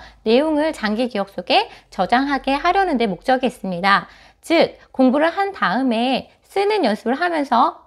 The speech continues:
아웃풋 한번 꺼내주고요. 그 꺼낸 내용들을 계속적으로 반복할 수 있도록 구성되어 있습니다.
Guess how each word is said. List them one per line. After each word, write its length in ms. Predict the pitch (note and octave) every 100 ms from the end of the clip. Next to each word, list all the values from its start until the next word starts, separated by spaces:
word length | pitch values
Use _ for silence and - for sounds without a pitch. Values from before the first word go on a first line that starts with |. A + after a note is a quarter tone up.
| -
아웃풋 500 | A3 C4+ - C4+ _ _ _ _
한번 300 | - E4 D#4
꺼내주고요. 840 | D#4+ G4 G#4 - - F#3+ A#3+ G#3 -
그 120 | A3
꺼낸 360 | - F4+ G#4+ C#4+
내용들을 500 | F#3 F#3 G#3+ F4 F4+ - _ -
계속적으로 1000 | D4+ E4+ F#4+ - G#3 - G#3 F#4 -
반복할 520 | - G3 G3+ C4 - A3
수 160 | -
있도록 500 | B3 - G3+ D4 -
구성되어 440 | - B3 A3+ F3 F3+
있습니다. 560 | F3+ A3 G3+ F3+ F3